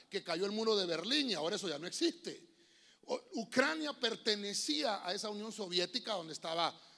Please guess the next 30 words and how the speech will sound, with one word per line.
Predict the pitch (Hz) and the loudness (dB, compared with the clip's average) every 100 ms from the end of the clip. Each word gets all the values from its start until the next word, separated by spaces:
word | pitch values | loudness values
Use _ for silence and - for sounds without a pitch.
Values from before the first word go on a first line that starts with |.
| _ - | _ -10
todas | - 190 | -4 -2
las, | 170 151 - | -2 -4 -6
eh, | 143 135 131 - | -6 -6 -8 -12
estaba | - 160 151 | -8 -4 2
Rusia, | 240 320 - 170 | 6 8 6 2
obviamente, | 160 196 254 185 156 | 2 0 0 -2 -6
como | 147 160 | -8 -8
un | 180 | -4
gran | 185 208 | -2 -2
país. | 208 214 170 156 - - - - _ - - | -2 -2 0 -2 -6 -8 -20 -20 _ -20 -6
Este | - - 285 | 0 4 4
evento, | 269 359 277 - 196 | 6 4 2 0 -2
esta | - 233 | -2 -2
catástrofe | 214 - - 285 - - 196 175 180 | -2 0 6 6 6 2 0 0 0
de, | 165 165 202 | 2 0 -2
de | - | -6
esta | 190 - 190 | -6 -4 0
bomba, | 226 196 143 139 | 0 0 -4 -12
¿por | 139 147 | -14 -14
qué | 220 | -10
me | 233 226 | -10 -10
quitan | 233 233 208 160 | -12 -10 -8 -8
la, | 135 - - | -10 -12 -14
qué | 175 | -12
pasó? | 208 226 202 | -10 -10 -12
Que | 156 | -14
me | 147 | -12
quitaron | - 208 180 | -6 -6 -6
la | 135 | -8
foto. | 135 220 - | -8 -10 -10